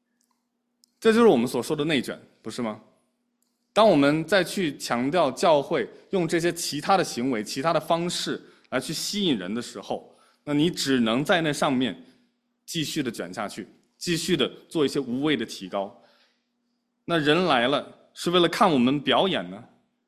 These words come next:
还是要看耶稣基督并他钉十字架呢？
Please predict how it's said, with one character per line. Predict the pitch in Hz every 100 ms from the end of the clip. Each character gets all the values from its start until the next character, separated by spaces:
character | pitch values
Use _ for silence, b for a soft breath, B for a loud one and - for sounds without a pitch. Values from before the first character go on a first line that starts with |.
| _ _ _ _ _
还 | 117
是 | 151
要 | 131
看 | 123 123
耶 | 120 123
稣 | 123 120
基 | 120
督 | 117 113 120 -
并 | 113
他 | 110
钉 | 104 107
十 | 104 92
字 | 95
架 | 107
呢？ | 90